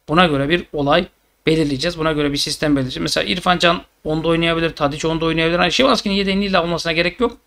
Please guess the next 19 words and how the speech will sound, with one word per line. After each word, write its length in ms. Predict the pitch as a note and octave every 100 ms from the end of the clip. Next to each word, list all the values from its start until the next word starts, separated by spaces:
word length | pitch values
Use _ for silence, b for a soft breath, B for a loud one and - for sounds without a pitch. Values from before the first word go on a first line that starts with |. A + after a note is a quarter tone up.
| _ _ _ _ _
Demek 200 | E3+ F#3
istediğim 420 | - D#3 G3 G3
bu. 160 | E3 C3+ - _ _ _ _ _ _ _ _ -
Anlaşıldı 380 | E3 F3+ A#3+ G#3
mı? 160 | C3 - _ _ _ b b b b b b b b b b b _ _ _ _ -
Ee, 360 | - D3 C#3 D3+
bir 80 | C#4+
sıkıntı 480 | - C#4 C4 - A3+
var. 300 | G#3 - - B B B
Levent 320 | F#3+ F#3+ G#3+ G3+
Mercan. 380 | E3 C#3 B2+ - - _ _ _ _ _ _
Şimdi 280 | - A#3 F3+ - _ _ _ - E3
Levent 380 | G3+ C4 C4+
Mercan'ı 640 | G3+ A#3 B3 G#3+ D#3+ F#3+ A#3+ _ _ -
biliyorsunuz 680 | A#3+ A#3 D#3 E3+ G#3 - - _ _ _ _ _
Mourinho 400 | F#3+ A3+ G3+ F3
gelmeden 360 | D#3+ F3+ D3+ C3+
Fenerbahçe 580 | E3 E3+ E3 C3+ C3+ -
aldı. 440 | D3+ F#3 F3+ A3